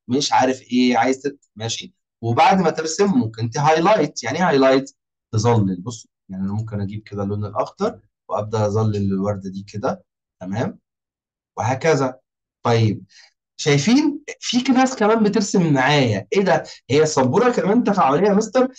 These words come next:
يعني الطالب ممكن اكتب سؤال امام الطالب وهو يحله؟ ممكن جدا. تعالوا كده نشوف لو كتبنا مثلا مع بعض كده بنكبر الخط، وهل نعتبر ان احنا بنسأل الطالب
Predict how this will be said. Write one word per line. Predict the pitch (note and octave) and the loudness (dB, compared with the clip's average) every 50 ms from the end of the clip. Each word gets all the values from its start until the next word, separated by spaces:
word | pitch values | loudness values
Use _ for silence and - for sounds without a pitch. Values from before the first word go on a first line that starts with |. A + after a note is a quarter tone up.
| - _ _ | -18 _ _
يعني | D3 B2+ A#2 C3+ D3+ D#3 | -2 0 0 2 2 0
الطالب | D3+ - - - G3+ A#3 C4+ C#4 C4 A3 F3+ D3 C3 A2 A2+ | 0 -2 -2 0 2 4 4 6 4 4 4 4 2 2 0
ممكن | D#3+ G3 A#3+ C4 C4+ C#4 G#3+ | 0 2 2 2 2 0 0
اكتب | - - - B3 - - - G3 F#3+ | 0 -2 -6 -10 -8 -6 -6 -6 -6
سؤال | - - - E3+ - A3+ A#3+ A3 G#3 D#3 - - | -6 -6 -2 0 2 2 4 4 2 2 0 -2
امام | C#3+ F3+ G3+ A#3 A3+ | -2 0 0 0 0
الطالب | G3+ G3 - A4 A#4+ A#4+ A#4 D#3+ C3+ C3 | -2 -2 0 2 2 4 4 2 2 0
وهو | G#4+ - G4+ G#4 G4+ | -2 0 0 0 -2
يحله؟ | - - - A3 B3+ B3+ C#4+ E4 E4 E4 - _ _ _ _ _ _ _ _ _ _ | -2 -2 0 2 2 2 2 0 -2 -4 -6 _ _ _ _ _ _ _ _ _ _
ممكن | D3 G3 C4+ D#4+ D#4+ D#4+ C#4 A3 G3+ G3+ | -4 -4 -4 -4 -2 0 0 2 2 2
جدا. | C#4+ C#4+ E4+ - E3 E3 D3 B2 A2 - - - _ _ _ | 2 0 -2 -2 -2 -2 -2 -2 -4 -6 -8 -14 _ _ _
تعالوا | - - - A#3+ B3 | 0 2 2 2 2
كده | B3 C4 B3 A#3+ | 2 2 2 2
نشوف | A#3+ A#3+ - C4+ C4 - | 2 2 0 0 0 0
لو | A3 G#3 G3+ | 0 0 0
كتبنا | - G3 G3 A3+ A3+ A#3 G#3+ G#3 | 0 0 0 0 0 2 2 2
مثلا | G3 G3+ G#3 A#3 B3 - G#3+ G3 G#3+ A#3 C#4 C#4+ C#4+ - _ _ _ _ | 2 2 2 2 0 2 2 2 4 4 2 2 0 -4 _ _ _ _
مع | D3 D#3 E3+ E3 E3 | -2 0 2 2 4
بعض | E3+ F#3+ G#3 G3+ F#3 F3+ | 4 4 4 4 2 0
كده | - F#3+ F#3 G#3+ A3 A3+ A3+ A3 G#3+ D3 | -4 -2 0 2 2 2 2 0 0 -2
بنكبر | C#3+ D#3 E3+ F3+ F#3 F3+ F3 D#3+ E3 - F3 F3 E3+ - - | -2 -2 0 0 0 0 0 -2 -2 -4 -4 -6 -6 -8 -10
الخط، | D3 C#3 - - F#3 A#3 A#3+ - _ _ _ _ _ _ _ | -10 -10 -4 -2 -2 -2 -2 -6 _ _ _ _ _ _ _
وهل | C#3 D3+ E3+ F#3 F3+ F3+ E3+ | -6 -2 0 0 0 0 0
نعتبر | D#3 C3 A#2+ A#2 - F3 F3+ F3+ F#3 F3+ F#3 - A#2+ | -2 -2 -4 -2 0 0 0 2 0 0 -2 -4 -6
ان | A#2+ B2 C3+ | -2 -2 -2
احنا | D3+ D3+ - - D#3 E3+ F3 F#3 F#3 _ _ _ _ _ | -2 -2 -6 -6 -4 -2 -2 -4 -6 _ _ _ _ _
بنسأل | - A#2+ C#3 E3 E3 - - A2+ A2 | -2 0 0 0 -2 -4 -6 -8 -8
الطالب | G#2+ A2 - - D#3 E3 E3 E3 E3 E3+ E3 - | -8 -6 -2 0 2 4 4 2 2 -2 -4 -8